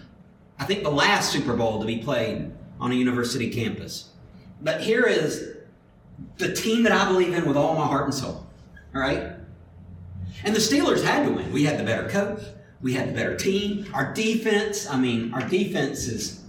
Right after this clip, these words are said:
defense is usually good in Pittsburgh. That year, it was really good.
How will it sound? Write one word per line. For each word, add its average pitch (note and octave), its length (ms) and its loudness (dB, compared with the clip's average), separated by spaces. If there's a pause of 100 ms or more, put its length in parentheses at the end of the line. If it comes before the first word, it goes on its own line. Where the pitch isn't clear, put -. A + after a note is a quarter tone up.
(340)
defense G#3+ 380 2
is C#3+ 160 0
usually D3 320 2
good D3 220 2
in G#2+ 120 0
Pittsburgh. G#2 600 -2 (180)
That C#3+ 280 4
year, C3 200 4
it A#2 100 2
was A#2 140 -2
really B2 380 0
good. F#2+ 440 -4